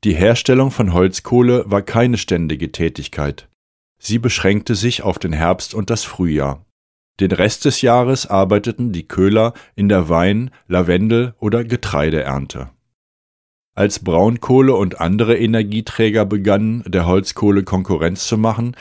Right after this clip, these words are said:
starb der Beruf des Köhlers allmählich aus. Bis in die Mitte der sechziger Jahre gab es noch ein paar Holzkohlemeiler zu industriellen Zwecken.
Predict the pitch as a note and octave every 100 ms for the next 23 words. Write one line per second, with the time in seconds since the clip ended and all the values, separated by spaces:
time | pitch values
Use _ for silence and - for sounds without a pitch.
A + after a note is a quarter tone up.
0 | - - - F2+ F2+ - G#2+ G2+ F2 F#2
1 | F#2 A#2 - - F2+ F#2+ G#2 - F2 F2
2 | D#2+ E2 F#2+ - D#2+ C2+ C2+ - - _
3 | _ _ _ _ - A#2 B2+ A2 A#2+ A2
4 | - A#2 A2 F#2 F#2+ - G#2+ G2 F2 D#2
5 | F2 F#2 G#2+ - _ - A2 A2+ - F#2+
6 | F2+ F2+ E2+ E2 E2+ E2+ - - F#2 E2+
7 | E2 D#2+ E2 E2 D#2+ - G#2 G2 F#2 F#2
8 | - G2 G2+ G#2+ G2 - - C#2+ C#2 C#2+